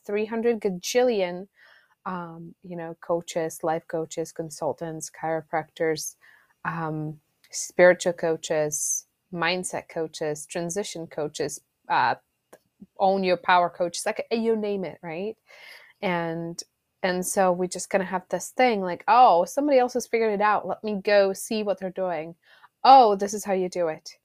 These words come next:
And that's the opposite of what you should do, but people do it anyway, right? And then they come to a point where that stops work, that's not working, and,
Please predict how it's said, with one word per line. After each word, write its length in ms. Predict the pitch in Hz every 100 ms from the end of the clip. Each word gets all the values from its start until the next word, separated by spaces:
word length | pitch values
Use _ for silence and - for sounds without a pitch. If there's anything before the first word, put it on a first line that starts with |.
| _ _ _ _ _ _ 202
And 420 | 170 160 165 170 -
that's 240 | 180 151
the 140 | - -
opposite 420 | 190 185 170 170 165
of 80 |
what 140 | 160 -
you 60 |
should 240 | 170 - 170
do, 140 | 175
but 160 | 170 180
people 220 | 214 214
do 140 | 208
it 80 | 202
anyway, 480 | 190 180 165 151 - -
right? 320 | 170 170 220 - _ _ - - _ -
And 160 | 202
then 200 | 202 196
they 120 | 208
come 240 | 220 240 233
to 120 | 240
a 60 | 214
point 500 | - 247 226 196 190
where 80 | 185
that 260 | 190 -
stops 340 | - 214 - -
work, 300 | 196 196 190
that's 260 | 180 -
not 240 | 208 226 208
working, 540 | 180 175 175 170 185
and, 280 | 175 175